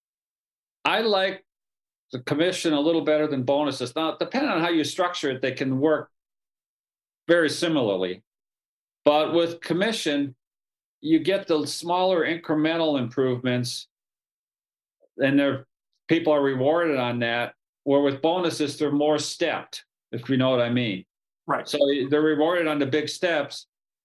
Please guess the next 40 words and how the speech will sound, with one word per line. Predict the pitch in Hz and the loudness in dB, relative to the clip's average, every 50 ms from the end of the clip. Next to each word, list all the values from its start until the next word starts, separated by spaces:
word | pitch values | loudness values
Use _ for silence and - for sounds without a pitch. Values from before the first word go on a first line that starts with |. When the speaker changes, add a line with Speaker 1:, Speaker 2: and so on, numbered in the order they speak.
| _ _ _ _ _ - | _ _ _ _ _ 0
Speaker 1:
but | 143 139 143 | 0 2 2
they're | 151 147 | 2 2
not | 160 170 165 151 | 2 0 0 2
rewarded | 165 156 147 151 156 160 156 151 151 | 2 2 2 2 2 2 2 2 0
on | 143 143 139 | 0 -2 -2
the | 131 | -2
small | 123 - - 151 151 147 143 143 | -4 -4 -2 0 0 2 2 0
incremental | 143 139 131 - 135 135 135 135 139 135 127 123 | 0 -2 -2 -4 -4 -2 -2 -2 -2 -2 -4 -4
change | - 135 120 110 113 113 110 110 110 - - _ _ _ _ _ _ _ _ - | -4 -4 -2 -2 -2 -2 -2 -4 -4 -8 -12 _ _ _ _ _ _ _ _ -2
to | - 127 | 0 0
get | 123 143 156 170 - | 2 2 0 0 0
to | - 131 | -2 0
those | 120 117 107 107 98 - - - _ _ | 0 2 0 0 -2 -4 -8 -14 _ _
steps | - - - - - 117 110 - - - - - - _ _ _ - 120 | -16 -16 -6 -2 0 0 0 -2 -4 -10 -12 -14 -16 _ _ _ -2 0
that | 113 110 - | 0 2 0
they | 120 120 | 0 0
are | 117 113 117 | 0 0 0
in | 120 | 0
the | 113 | 0
bonus. | 107 120 117 123 131 123 123 - - - | 0 0 2 2 0 -2 -4 -6 -8 -6
And, | 180 196 202 180 165 151 147 147 127 123 - _ _ _ _ _ _ _ _ _ _ _ _ _ _ - | -2 -2 0 0 0 0 -2 -4 -6 -8 -12 _ _ _ _ _ _ _ _ _ _ _ _ _ _ 0
and | 151 170 | 0 2
I | 175 175 170 | 2 0 0
think | 175 202 185 - | -2 -2 0 0
they're | 175 165 156 | 2 2 2
more | 156 160 160 156 | 2 2 2 2
motivated | 151 151 151 147 143 - 180 120 123 120 117 113 117 117 113 - _ _ _ _ - | 2 2 2 2 2 2 0 0 0 0 0 0 0 -2 -4 -6 _ _ _ _ -8
to | 139 123 | -8 -6
get | 117 123 147 151 151 151 | -2 -2 -2 -2 0 0
those | 139 123 113 113 120 | 0 0 0 0 -2
in. | 120 107 - - _ _ _ _ _ _ _ _ | -4 -4 -4 -10 _ _ _ _ _ _ _ _
So | - - 151 147 | -4 0 0 2
you | 147 143 | 2 2
get | 143 180 170 175 | 0 -2 -2 0
to | - 160 | 0 0
the | 143 143 143 | 0 2 0
end | 156 156 147 | 0 0 0
of | 143 127 | 0 0
the | 127 | 0
month, | 127 135 139 139 143 143 | 0 0 0 0 -2 -4